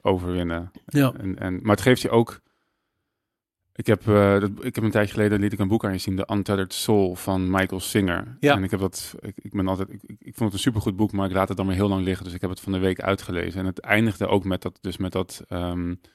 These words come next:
Speaker 1: dat mediteren op, eh, op sterfelijkheid. Maar het is grappig, want er zat eigenlijk een soort van vrije marktkapitalistisch idee achter wat hij zei. Want hij zei, "Op het moment dat j-, dat jij oneindig tijd hebt,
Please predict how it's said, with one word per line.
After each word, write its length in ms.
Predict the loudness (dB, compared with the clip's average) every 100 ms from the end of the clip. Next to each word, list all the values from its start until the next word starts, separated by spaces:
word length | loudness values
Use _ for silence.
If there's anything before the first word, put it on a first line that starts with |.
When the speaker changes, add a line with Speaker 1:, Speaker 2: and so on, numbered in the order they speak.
| _ _ _ _ _
Speaker 1:
dat 120 | -6 2
mediteren 640 | 4 2 4 4 4 0
op, 300 | -4 -8 -2
eh, 300 | 0 0 -2 -6
op 120 | -8
sterfelijkheid. 560 | 2 4 4 0 -6
Maar 120 | -2 0
het 80 |
is 120 | 0 -2
grappig, 280 | 0 2 2
want 120 | 0
er 60 |
zat 160 | 0 0
eigenlijk 300 | 2 0 0 -4
een 60 |
soort 160 | -2 -2
van 160 | -4
vrije 300 | -4 0 2
marktkapitalistisch 1080 | 4 2 0 -2 -2 -2 -4 -4 -4 -4 -6 -12 _ _ _ _ _ _ _ _ _
idee 520 | -2 4 8 8 6
achter 320 | 4 -2 -2
wat 140 | -4 -2
hij 200 | -2 0
zei. 220 | 2 2
Want 120 | 0
hij 240 | -4 -2 0
zei, 300 | 2 2 0
"Op 60 | -4 _ _ _
het 120 | 0
moment 220 | 4 4
dat 200 | 4 0
j-, 80 | -4 -10
dat 160 | -6 2
jij 160 | 2
oneindig 640 | 4 2 2 2 2 0 -2
tijd 260 | 4 4 2
hebt, 520 | -6 -10 -12 -20 _